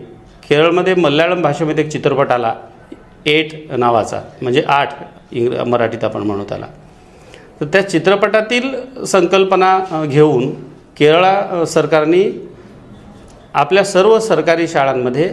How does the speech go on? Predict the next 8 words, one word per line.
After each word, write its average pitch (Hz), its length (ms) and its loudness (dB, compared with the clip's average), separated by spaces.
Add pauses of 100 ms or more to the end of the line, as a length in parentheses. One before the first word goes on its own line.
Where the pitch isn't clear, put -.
अशा 139 240 0
पद्धतीची 151 680 0 (300)
बैठक 139 320 2
रचना 127 300 0
केली, 117 400 -6 (460)
ज्याचं 143 260 0
नाव 156 260 4
आहे 147 280 0